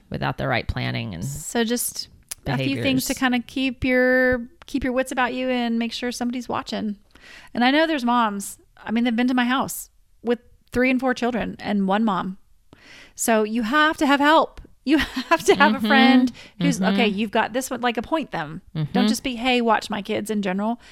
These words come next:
Speaker 2: Okay, you watch David, you watch Houston, you
Speaker 1: Mm-hmm.
Speaker 2: watch Emma.
Speaker 1: Yeah.
Speaker 2: You know, like, w-, man on man.
Speaker 1: Yes. Yeah.
Speaker 2: So
Speaker 1: Absolutely.
Speaker 2: that's the, I think that's the biggest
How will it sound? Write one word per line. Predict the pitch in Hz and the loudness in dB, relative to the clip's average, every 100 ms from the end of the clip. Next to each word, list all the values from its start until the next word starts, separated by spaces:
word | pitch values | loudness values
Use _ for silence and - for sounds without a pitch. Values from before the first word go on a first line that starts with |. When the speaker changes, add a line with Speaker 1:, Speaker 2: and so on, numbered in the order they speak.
| - - 240 | -20 -14 -6
Speaker 2:
Okay, | 220 - | -6 -6
you | - 214 | -6 -4
watch | 240 277 | -2 -4
David, | - 240 240 233 226 220 - - | -2 -2 0 -2 -2 -6 -18 -12
you | - 190 | -6 -4
watch | 202 226 | -4 -6
Houston, | - 220 - 208 202 208 - 156 | -6 -8 -6 -4 -4 -6 -6 -6
you | 208 | -2
Speaker 1:
Mm-hmm. | 190 | 2
Speaker 2:
watch | 196 202 | 2 0
Emma. | - 180 170 175 - - - | -4 -6 -6 -10 -18 -16 -4
Speaker 1:
Yeah. | 156 - | -2 -2
Speaker 2:
You | - | -6
know, | 190 | -4
like, | 180 | -4
w-, | 196 - | -6 -4
man | 202 214 | -2 0
on | 226 214 | 0 0
man. | 180 147 156 - | -2 -4 -10 -4
Speaker 1:
Yes. | 160 160 156 - - - - - | 2 2 2 -4 -16 -20 -20 -10
Yeah. | 170 160 147 | -2 -2 -2
Speaker 2:
So | - _ _ _ - | -10 _ _ _ -8
Speaker 1:
Absolutely. | 165 165 175 160 156 113 | -4 -2 0 2 0 0
Speaker 2:
that's | 254 254 | 0 0
the, | 269 - | -4 -6
I | 226 | -8
think | 302 285 | -6 -8
that's | 254 | -8
the | 202 | -10
biggest | 180 175 - - - - | -6 -4 -4 -6 -10 -12